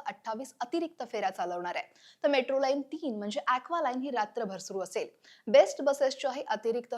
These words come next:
फेऱ्या Gateway of India, जुहू चौपाटीसारख्या ठिकाणी उपलब्ध असतील.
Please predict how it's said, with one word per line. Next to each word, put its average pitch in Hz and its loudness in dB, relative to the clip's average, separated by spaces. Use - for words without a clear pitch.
फेऱ्या 247 0
Gateway 202 -4
of 214 -6
India, 254 0
जुहू 233 -4
चौपाटीसारख्या 269 -6
ठिकाणी 254 -6
उपलब्ध 214 -6
असतील. - -12